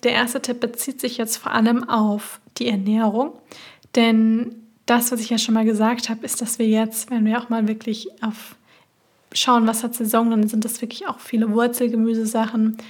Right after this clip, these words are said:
der Kürbis, die Passinake, rote Beete, Kartoffeln. Das sind jetzt eben alles Dinge, die man wirklich jetzt regelmäßig integrieren kann.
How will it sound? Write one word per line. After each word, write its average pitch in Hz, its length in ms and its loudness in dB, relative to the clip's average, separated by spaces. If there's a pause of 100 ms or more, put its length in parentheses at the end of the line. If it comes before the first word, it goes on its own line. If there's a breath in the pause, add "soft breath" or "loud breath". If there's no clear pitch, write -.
(220 loud breath)
der 247 120 2
Kürbis, 233 800 2 (540 loud breath)
die 233 280 0
Passinake, 226 960 0
rote 240 320 0
Beete, 233 400 -2
Kartoffeln. 233 680 -2
Das 220 160 0
sind 240 100 -2
jetzt 220 140 -6
eben 240 160 -4
alles 240 320 -4
Dinge, 233 320 2 (420 loud breath)
die 233 80 4
man 226 240 6
wirklich 220 260 -4
jetzt 226 200 -8
regelmäßig 220 480 0
integrieren 208 560 -4
kann. 247 300 -8